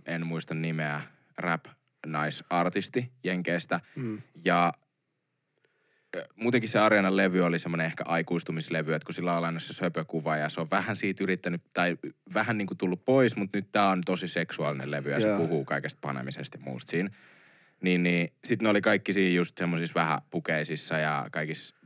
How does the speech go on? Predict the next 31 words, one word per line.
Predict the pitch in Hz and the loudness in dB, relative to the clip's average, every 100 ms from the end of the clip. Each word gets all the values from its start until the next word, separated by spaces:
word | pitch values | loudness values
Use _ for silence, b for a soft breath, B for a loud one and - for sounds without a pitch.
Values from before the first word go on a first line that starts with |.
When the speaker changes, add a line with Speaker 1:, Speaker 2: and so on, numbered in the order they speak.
| - _ | -20 _
Speaker 1:
pitseissä | 85 - 85 80 - | -6 -4 -4 -4 -2
ja | 80 | -2
muissa. | 90 101 95 - 101 B B | 0 0 0 -2 -8 B B
Speaker 2:
Mm. | 127 113 B B B B B _ | -20 -20 B B B B B _
Speaker 1:
Niin | 110 110 107 - _ _ _ _ _ _ - | 2 4 2 -2 _ _ _ _ _ _ -4
mu-, | 135 - - | -4 -4 2
toi | 147 196 | 4 6
on | 151 127 - _ _ - | 4 2 -6 _ _ -2
silleen, | 139 135 110 98 90 - 71 73 | 0 2 2 0 -4 -12 -20 -2
tää | 120 113 | 2 4
on | 107 101 | 2 0
nyt | 98 104 | -2 -2
sitä | 107 110 | -2 2
territoria | 107 104 98 92 90 | 4 4 4 2 2
taas, | 87 90 87 | 2 2 0
että | 87 - - - - - | -4 -10 -20 -20 -20 -2
voidaan | 95 92 92 90 - - | 2 2 2 -2 -6 -2
hyppiä | 110 - 98 90 87 - - - - | -2 0 0 2 2 -2 -14 -18 -6
nopeasti | 107 101 95 87 95 | -4 0 0 0 -2
ohi | - 95 95 | 0 0 0
ja | 87 82 | 0 0
varoen, | 87 90 87 80 78 | 0 2 2 0 -2
mut | 80 - | -6 -2
toi | 104 | 0
on | 104 | 2
vaan | 104 101 | 0 -2
tosi | 104 104 | -4 -2
mielenkiintoista, | 107 101 95 90 85 82 73 - | 0 0 -2 -4 -4 -4 -6 -6
että | - _ _ - | -8 _ _ -6
miten | 117 123 | -4 -2
kaikki | 98 120 123 - 98 - | 0 0 0 -2 -4 -4